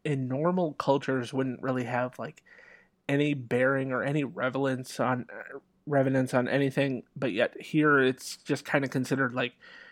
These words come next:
nope, this is something, like, you'll hear a lot of them say, like, the word tuca. Well, <sighs>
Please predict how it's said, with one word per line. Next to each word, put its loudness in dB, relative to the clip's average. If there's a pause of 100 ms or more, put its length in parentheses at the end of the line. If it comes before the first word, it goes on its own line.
(120)
nope, 2
this 2
is 2
something, 2
like, 0 (240)
you'll 2
hear 6
a 10
lot 8
of 6
them 0
say, 4
like, 4
the -6
word -2
tuca. -2 (1500)
Well, 4 (280)
<sighs> -10